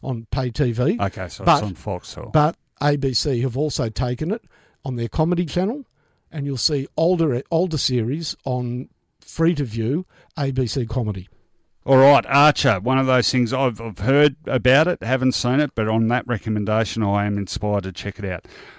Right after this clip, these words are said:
Speaker 2: I've gone something, uh, for something pretty mainstream, I've gotta say. Uh, some other notable series, uh,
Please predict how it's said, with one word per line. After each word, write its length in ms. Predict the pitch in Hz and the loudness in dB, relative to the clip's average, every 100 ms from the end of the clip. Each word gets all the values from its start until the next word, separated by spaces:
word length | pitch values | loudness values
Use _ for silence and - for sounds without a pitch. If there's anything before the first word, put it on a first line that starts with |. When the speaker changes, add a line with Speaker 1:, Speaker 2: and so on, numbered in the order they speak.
| - | -2
Speaker 2:
I've 160 | 135 160 | 2 4
gone 180 | 165 151 | 6 4
something, 720 | - 147 - 139 135 135 131 | 4 0 2 4 6 6 4
uh, 160 | 127 123 | 4 2
for 220 | - 127 | 0 -2
something 800 | - 127 123 120 120 117 117 107 - | 0 -2 0 0 0 0 -2 -4 0
pretty 240 | 151 190 | 2 4
mainstream, 640 | 156 139 139 - 123 107 107 | 4 6 4 2 0 0 0
I've 60 | |
gotta 160 | 113 107 | -2 -2
say. 560 | - 110 107 107 101 - | -2 0 2 0 -2 -2
Uh, 380 | 107 107 110 110 | 0 2 2 0
some 220 | - 147 | 2 4
other 320 | 151 120 104 - | 4 2 0 -2
notable 480 | 123 123 120 101 104 | 4 6 4 2 -2
series, 720 | - 117 110 110 107 - - | -2 -2 0 -2 -4 -8 -6
uh, 560 | 113 107 107 104 104 | -2 0 2 0 -2